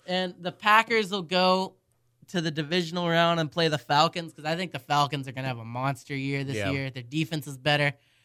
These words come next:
Speaker 1: And the Falcons will run 'em out of Atlanta. And the Falcons will play in the N F C Championship game, I think, against probably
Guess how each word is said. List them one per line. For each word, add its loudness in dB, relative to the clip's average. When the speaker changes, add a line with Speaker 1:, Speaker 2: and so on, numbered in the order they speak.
Speaker 1:
And -4
the 2
Falcons 4
will -2
run 2
'em 0
out 6
of -6
Atlanta. -6
And -2
the -10
Falcons 0
will -8
play -2
in -2
the -8
N -4
F -6
C -12
Championship -6
game, -4
I -4
think, -12
against -4
probably -2